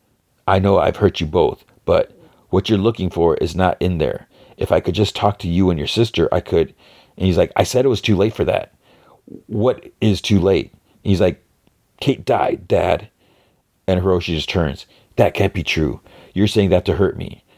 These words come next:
I hurt you, and you're trying to hurt me back. Please tell me it's not. P-, please tell me it's not." And Hiroshi starts, like, sobbing.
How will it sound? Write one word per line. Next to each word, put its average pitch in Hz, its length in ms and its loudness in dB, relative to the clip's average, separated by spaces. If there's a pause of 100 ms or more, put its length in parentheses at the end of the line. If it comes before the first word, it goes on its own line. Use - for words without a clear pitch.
(160)
I 98 160 2
hurt 101 300 0
you, 95 280 2 (160)
and 90 120 -4
you're 95 100 4
trying 87 200 0
to 78 40 -2
hurt 87 160 2
me 82 100 -4
back. 80 380 0 (320)
Please 110 220 2
tell 95 180 2
me 90 140 0
it's - 180 -2
not. 78 320 0 (320)
P-, 104 140 0 (420)
please 110 320 2
tell 90 160 2
me 85 80 -2
it's - 140 -4
not." 76 200 -2 (360)
And 90 260 0
Hiroshi 90 340 0
starts, 85 280 0
like, 85 160 2
sobbing. 90 580 2